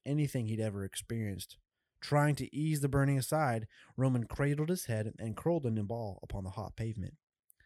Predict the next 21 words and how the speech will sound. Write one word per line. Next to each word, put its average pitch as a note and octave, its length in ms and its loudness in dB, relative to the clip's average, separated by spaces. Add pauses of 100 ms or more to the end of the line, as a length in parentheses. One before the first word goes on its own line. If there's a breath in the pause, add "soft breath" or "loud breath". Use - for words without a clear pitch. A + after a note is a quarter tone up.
(160)
Flashes C#3 480 0
of G#2+ 100 -2
every B2 240 0
color C3 380 0
flew C#3 400 -2
through C#3 200 -2
his C#3 120 0
mind's B2 380 0
eyes. F#2+ 340 -4 (320 soft breath)
Battle C#3+ 380 6
drums G2+ 340 0
beat B2+ 320 0
through B2+ 200 -2
his C#3+ 140 0
ears C#3+ 240 2
again G2 300 -2
as G2+ 240 -4
he A2+ 140 -4
began A#2 380 0
a A#2+ 100 2
war A#2 440 2